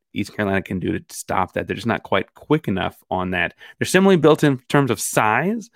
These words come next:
Um, we'll get to more of the matchups in a second. So I don't think they're gonna be, you know, Houston be able to overwhelm them with that.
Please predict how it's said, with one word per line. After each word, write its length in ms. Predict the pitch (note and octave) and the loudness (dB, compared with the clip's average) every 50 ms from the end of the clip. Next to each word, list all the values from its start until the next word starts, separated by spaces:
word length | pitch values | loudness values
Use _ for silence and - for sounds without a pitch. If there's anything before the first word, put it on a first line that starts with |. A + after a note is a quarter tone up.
| - - - - - _ | -20 -20 -20 -20 -14 _
Um, 180 | - G#2+ G#2+ G#2+ | -2 0 0 0
we'll 60 | G#2+ | -2
get 120 | G#2+ A2+ - | -4 -4 -2
to 60 | C3 | 0
more 100 | A#2+ A#2 | 0 0
of 80 | G#2+ | 0
the 40 | G2+ G2+ | 0 0
matchups 260 | G#2+ G#2 - - - | 0 -2 -4 -10 -10
in 60 | - | -12
a 20 | F#2+ | -12
second. 540 | - - C#3 B2+ A#2 - A2 G2+ G2+ F#2+ - _ _ _ _ _ | -6 -2 0 0 0 0 -2 -4 -4 -6 -8 _ _ _ _ _
So 100 | _ - | _ 0
I 40 | A#2+ | 2
don't 120 | C#3+ E3 | 2 2
think 120 | D#3+ E3+ C#3 | 0 0 0
they're 100 | C#3+ B2+ | 2 2
gonna 140 | A#2+ A#2+ A2+ | 4 4 2
be, 60 | G#2 G2+ - _ | 0 -2 -10 _
you 100 | - G#2+ | -4 -4
know, 280 | G2 F#2+ F#2+ F#2 - - _ | -2 -2 -2 -4 -6 -8 _
Houston 280 | - C3 C3 B2 - A2+ | -2 -2 -2 0 0 0
be 60 | A2 | 0
able 100 | G2+ D#2+ | 2 2
to 60 | C2+ | 0
overwhelm 520 | C2 D#2+ G#2 G2+ G2 G2 G2 G2 G#2 G#2 G2 | 0 0 0 0 0 2 2 2 2 2 0
them 120 | G2 F#2 | -2 -2
with 120 | F#2+ F2+ - _ | -4 -8 -2 _
that. 440 | D3+ D#3+ C#3+ A#2+ G#2 G2 - - | 2 4 4 4 4 2 0 -4